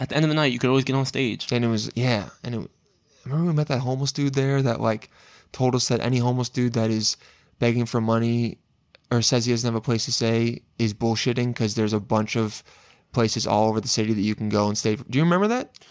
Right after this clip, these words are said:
Speaker 2: Remember when we
Speaker 1: Which
Speaker 2: met that
Speaker 1: I
Speaker 2: guy?
Speaker 1: borderline believe.
Speaker 2: I kinda believe him, yeah. I
Speaker 1: They
Speaker 2: know there's a little bit of, like, violence and shit in those, um, shelters,
Speaker 1: Mm-hmm.
Speaker 2: but he basically went on stage, wasn't a comic, and was just, like, talk shit about being homeless for five minutes.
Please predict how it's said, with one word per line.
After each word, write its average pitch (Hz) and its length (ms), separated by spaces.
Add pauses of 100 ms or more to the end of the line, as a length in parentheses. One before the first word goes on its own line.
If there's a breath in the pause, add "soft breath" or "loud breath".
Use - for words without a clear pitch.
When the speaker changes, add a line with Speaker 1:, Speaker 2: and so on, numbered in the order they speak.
(140 soft breath)
Speaker 2:
Remember 160 240
when 208 80
we 202 80
Speaker 1:
Which - 100
Speaker 2:
met 208 140
that 214 80
Speaker 1:
I - 20
Speaker 2:
guy? - 40
Speaker 1:
borderline 120 360
believe. 104 460 (180)
Speaker 2:
I - 80
kinda 180 300
believe 185 280
him, 120 180
yeah. 151 240 (720)
I 139 60
Speaker 1:
They 143 40
Speaker 2:
know 196 160
there's 220 160
a 165 80
little 151 240
bit 160 200
of, 127 160
like, 110 200 (920)
violence 135 440
and 170 100
shit 175 220
in 175 140
those, 165 400
um, 117 520 (600)
shelters, 175 580 (140)
Speaker 1:
Mm-hmm. 110 240
Speaker 2:
but 135 180
he 190 120
basically 165 360
went 143 180
on 131 100
stage, 123 340
wasn't 139 260
a 151 60
comic, 127 400
and 123 100
was 113 140
just, - 240
like, 117 160
talk 123 220
shit 127 180
about 117 180
being 117 160
homeless 117 320
for 113 140
five 107 240
minutes. - 340